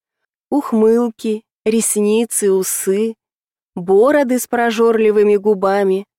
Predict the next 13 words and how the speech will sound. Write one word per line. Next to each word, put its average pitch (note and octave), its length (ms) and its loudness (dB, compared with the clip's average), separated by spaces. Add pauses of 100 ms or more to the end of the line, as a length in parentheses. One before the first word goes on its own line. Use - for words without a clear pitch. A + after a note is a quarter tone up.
(260)
сварливые, F#3 1080 -2 (420)
добрые, F#3+ 800 -2 (440)
сохнущие D4 720 0
от - 80 -4
нехватки B3 560 -4
любви, G3 640 -4 (440)
от F#3 220 -4
работы G#3 560 0
и G3 40 0
после A#3 440 -2
неё, A3 480 -2 (580)
бледные, A#3 800 -2 (560)
мёртвые, G3+ 880 -2